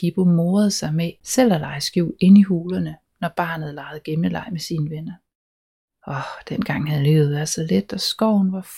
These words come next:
fuld af dejlige minder fra den tid. Men det var efterhånden sjældent, at Hjernens ejer skulle bruge disse gamle minder, og Hippo var begyndt at tvivle på, om man overhovedet kunne finde dem frem, hvis ejeren pludselig skulle bruge et barndomsminde.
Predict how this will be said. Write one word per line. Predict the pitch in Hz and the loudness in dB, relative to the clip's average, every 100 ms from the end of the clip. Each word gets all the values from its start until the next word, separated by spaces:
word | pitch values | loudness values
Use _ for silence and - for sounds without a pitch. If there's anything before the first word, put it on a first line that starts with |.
| - | -4
fuld | 226 - | -4 -4
af | 185 | -6
dejlige | 175 156 151 175 170 | -6 -6 -4 -2 0
minder | 156 156 170 | 0 -2 -4
fra | 170 | -8
den | 160 - | -8 -10
tid. | - - - _ _ _ _ _ _ _ _ _ _ _ _ _ _ _ _ - | -12 -16 -16 _ _ _ _ _ _ _ _ _ _ _ _ _ _ _ _ -4
Men | 185 | 2
det | 208 | 4
var | |
efterhånden | 220 220 214 220 220 | 2 2 2 4 4
sjældent, | - 208 226 247 - | 2 4 6 4 2
at | 185 | -2
Hjernens | 180 170 190 202 - | 0 4 6 6 4
ejer | 165 165 185 | -6 -8 -10
skulle | - 185 | -8 -8
bruge | - 170 190 196 | -6 -4 -4 -4
disse | 180 - | -6 -6
gamle | 185 - 160 156 175 | -10 -8 -6 -4 -2
minder, | 175 156 156 175 _ _ _ _ _ _ _ _ | -2 -2 -6 -8 _ _ _ _ _ _ _ _
og | 156 | -2
Hippo | 202 190 | 0 2
var | 202 156 | 2 0
begyndt | - 190 170 | 2 2 2
at | - | -2
tvivle | - 180 202 208 | -2 2 2 0
på, | 170 165 - | -4 -6 -4
om | 160 | -2
man | 160 | 0
overhovedet | 165 170 208 208 | 0 0 0 -2
kunne | 185 | -4
finde | 165 156 | -4 -4
dem | 156 | -6
frem, | - - 208 - _ _ | -10 -8 -8 -8 _ _
hvis | 175 160 | -8 -6
ejeren | 151 147 160 151 | -6 -4 -2 -4
pludselig | - 190 - | -4 -4 -4
skulle | 151 - - | -8 -10 -6
bruge | 160 170 | -4 -4
et | - | -6
barndomsminde. | 151 151 180 185 - 170 170 | -8 -4 -4 -4 -4 -6 -6